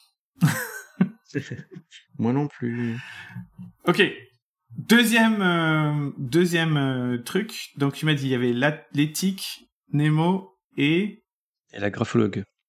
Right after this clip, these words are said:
Speaker 1: Allez, graphologue. Je garde la tique pour la fin.
Speaker 2: C'est lettre de jeu trente-neuf.
Speaker 1: Ah, lettre de jeu trente-neuf.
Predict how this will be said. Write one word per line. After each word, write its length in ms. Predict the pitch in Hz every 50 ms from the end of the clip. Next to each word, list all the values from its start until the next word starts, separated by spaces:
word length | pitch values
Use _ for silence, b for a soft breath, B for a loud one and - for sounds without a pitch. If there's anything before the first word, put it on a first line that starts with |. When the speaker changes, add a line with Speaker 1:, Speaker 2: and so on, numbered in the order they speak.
| _ _ _ _ _ -
Speaker 1:
Allez, 200 | 151 160 156 139
graphologue. 520 | - 139 160 180 - - 165 156 127 123
Je 120 | 120 -
garde 140 | 156 185 180
la 80 | 185 165
tique 200 | 156 - 151 -
pour 120 | - 123
la 80 | 120 113
fin. 240 | - 123 117 - - _ _ _ _ _ _ _ _ _ _ _ _ _
Speaker 2:
C'est 380 | - - - 131 - - - 101
lettre 160 | 101 104 104
de 140 | 107 110 104
jeu 120 | 117 139
trente-neuf. 600 | - - - 143 131 - 110 95 85 - - - - _ _ _ _ _ _ _ _ - - - -
Speaker 1:
Ah, 240 | - 113 - - - _ - -
lettre 140 | 117 104 -
de 40 | 110
jeu 120 | 107 110
trente-neuf. 340 | - - - 117 113 113 117